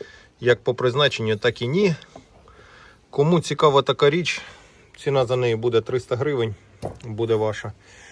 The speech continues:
Далі йдемо, є струбцина, ось така громезна, повністю дідовська,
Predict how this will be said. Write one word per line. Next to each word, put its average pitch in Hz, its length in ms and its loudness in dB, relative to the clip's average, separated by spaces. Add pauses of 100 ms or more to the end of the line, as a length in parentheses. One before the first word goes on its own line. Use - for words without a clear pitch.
(300)
Далі 151 500 4
йдемо, 135 360 2
є 139 200 0
струбцина, 214 760 -2 (520)
ось 147 240 -4
така 156 280 2
громезна, 147 760 0 (680)
повністю 139 680 -2 (680)
дідовська, 127 840 0